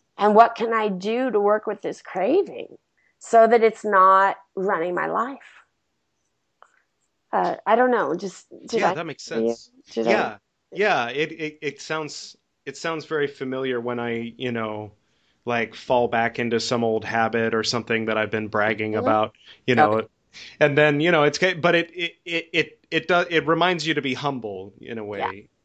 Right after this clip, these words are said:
Speaker 1: Yeah.
Speaker 2: Things li-, things like that, the things that make, that we have in common with our students, rather than being,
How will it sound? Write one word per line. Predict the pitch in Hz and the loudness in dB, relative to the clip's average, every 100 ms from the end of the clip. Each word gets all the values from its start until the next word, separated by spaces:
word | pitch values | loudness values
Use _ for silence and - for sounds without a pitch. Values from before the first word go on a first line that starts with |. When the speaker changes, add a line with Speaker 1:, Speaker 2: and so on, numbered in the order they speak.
| _ | _
Speaker 1:
Yeah. | 165 151 | -2 -2
Speaker 2:
Things | - | -2
li-, | 131 - | -6 -8
things | 117 110 | -12 -10
like | 104 - | -10 -10
that, | 98 98 | -12 -10
the | - | -12
things | 104 120 110 | -8 -8 -6
that | 113 | -4
make, | 113 113 - 113 | -4 -4 -12 -10
that | 107 | -8
we | 107 | -6
have | 110 | -4
in | 110 104 | -4 -4
common | 110 104 104 | -4 -2 -4
with | 101 | -6
our | 98 | -6
students, | - 110 107 | -6 -6 0
rather | 160 156 135 | 2 2 2
than | 131 117 | 0 0
being, | 120 117 | -2 -4